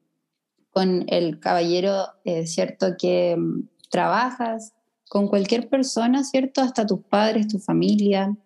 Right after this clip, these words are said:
primos, amigos, todo puede pasar. Entonces, por eso que hay que tenerlo bien en mente.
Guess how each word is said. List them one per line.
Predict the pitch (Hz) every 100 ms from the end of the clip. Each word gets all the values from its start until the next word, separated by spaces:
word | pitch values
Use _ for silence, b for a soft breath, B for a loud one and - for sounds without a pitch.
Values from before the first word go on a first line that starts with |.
| -
primos, | 202 214 190 190 185
amigos, | 175 196 208 214 - _ _ _ _ _ -
todo | 220 240 233
puede | 226 220 226 214 -
pasar. | - 170 208 175 -
Entonces, | 165 185 196
por | 196 180
eso | 180 202
que | 202
hay | 196 190
que | 196
tenerlo | 196 175 180 196 202 202
bien | 180 196
en | 208
mente. | 208 240 214